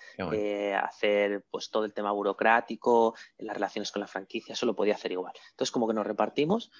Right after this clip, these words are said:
Speaker 2: y él iba a hacer el, el trabajo más de campo, el, el ir a la tienda. Realmente... o sea, con ir a la tienda media horita a, a la semana casi sirve, o sea,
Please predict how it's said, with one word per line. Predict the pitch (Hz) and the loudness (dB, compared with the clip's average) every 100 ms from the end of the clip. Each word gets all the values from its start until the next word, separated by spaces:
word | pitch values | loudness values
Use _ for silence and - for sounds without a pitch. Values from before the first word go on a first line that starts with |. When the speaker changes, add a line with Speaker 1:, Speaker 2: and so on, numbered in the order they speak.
| - _ | -20 _
Speaker 2:
y | 107 | -4
él | 104 | -2
iba | 110 107 | 0 0
a | |
hacer | - 107 | 0 0
el, | 110 110 | 0 -2
el | 113 | -2
trabajo | 104 110 107 | 0 2 2
más | 107 | 0
de | 117 | 0
campo, | - 131 156 214 | 0 0 2 2
el, | 151 101 | 2 -2
el | 95 | -6
ir | 104 | -4
a | 101 | -2
la | 101 | -4
tienda. | - 104 104 101 - - | -4 -4 -2 -4 -6 -8
Realmente... | - 113 151 147 139 - _ _ _ - | 0 4 4 6 6 6 _ _ _ -2
o | |
sea, | 107 | 0
con | 107 110 | 0 2
ir | 113 | 2
a | |
la | 110 | 0
tienda | - 110 110 113 _ _ - | -2 -2 0 0 _ _ -10
media | 113 113 107 | -2 2 2
horita | 107 104 104 98 | 2 4 4 4
a, | 95 - 101 95 | 0 -4 -4 -4
a | - 104 | -6 -6
la | 95 | -6
semana | 98 95 107 | -6 -4 -4
casi | - - | -4 -4
sirve, | - 147 135 95 | 2 6 6 2
o | |
sea, | - 95 | -2 -4